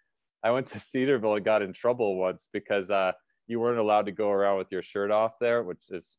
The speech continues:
hilarious. Um, and then I, so it's, to mitigate that, I took a shirt and just shredded it basically. So it was like this strand of a cutoff shirt, and some,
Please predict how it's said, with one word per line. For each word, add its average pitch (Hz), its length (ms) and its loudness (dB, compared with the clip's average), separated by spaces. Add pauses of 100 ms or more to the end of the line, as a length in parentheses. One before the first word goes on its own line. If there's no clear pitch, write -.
hilarious. 82 640 -4 (100)
Um, 87 420 -2 (120)
and 104 180 -4
then 101 380 -2
I, 95 220 0
so 113 260 2
it's, 107 360 -4
to 110 140 -4
mitigate 110 500 -2
that, 98 180 2
I 95 80 0
took - 200 -10
a 95 60 -10
shirt 101 340 -6
and 95 100 -12
just 90 300 -4 (160)
shredded 104 560 -2
it 90 160 -6
basically. 85 560 -6
So 87 240 -8
it 80 40 -8
was 82 160 -12
like 82 200 -6
this 82 200 -10
strand 90 560 -10
of 82 60 -6
a 80 80 -8
cutoff 87 380 -6
shirt, 85 320 -8
and 76 120 -18
some, 85 360 -8